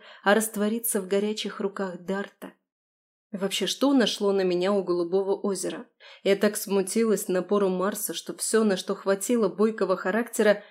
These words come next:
краснеть и смущаться. «Дура!» В сердцах даже топнула. Все так резко изменилось на маскарадном балу, и мы с Алексом вмиг стали другими. Я тряхнула головой.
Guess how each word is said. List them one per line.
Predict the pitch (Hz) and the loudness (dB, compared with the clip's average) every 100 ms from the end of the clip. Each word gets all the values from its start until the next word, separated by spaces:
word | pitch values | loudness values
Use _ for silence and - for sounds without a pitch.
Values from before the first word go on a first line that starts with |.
| _ | _
краснеть | - 220 214 - 208 233 233 | 0 2 2 0 -2 -2 -2
и | |
смущаться. | 214 220 214 - 190 170 - - - _ _ _ - | -4 -4 -6 -6 -6 -6 -8 -8 -14 _ _ _ -10
«Дура!» | 196 196 220 175 156 - _ _ _ _ | -2 2 2 0 -6 -12 _ _ _ _
В | |
сердцах | - 214 180 - 180 170 | 0 0 0 -2 -4 -4
даже | 180 185 | -4 -4
топнула. | 196 190 170 175 165 170 - _ _ - - - | -4 -6 -6 -10 -10 -14 -18 _ _ -20 -20 -6
Все | - 262 | 0 2
так | 262 262 | 2 2
резко | 247 269 262 - 233 | 2 2 2 2 2
изменилось | 202 208 220 240 254 190 170 | 2 2 4 4 2 0 0
на | 185 | 0
маскарадном | 196 190 202 208 202 202 196 | 0 0 2 2 4 2 2
балу, | 180 185 202 226 | 2 2 2 0
и | 180 165 | -4 -4
мы | 175 220 | 0 2
с | 233 - | 0 0
Алексом | 196 196 196 - 196 185 | 0 0 -2 -2 -2 -2
вмиг | 190 220 233 | -2 -2 -2
стали | - 208 202 202 | -6 -4 -2 -2
другими. | 202 202 185 180 165 147 _ _ _ _ _ - | -2 -2 -4 -6 -6 -12 _ _ _ _ _ -4
Я | 190 | -4
тряхнула | 190 190 - 190 185 | 0 -2 -2 -2 -2
головой. | 175 185 185 175 156 - | -4 -6 -8 -10 -12 -16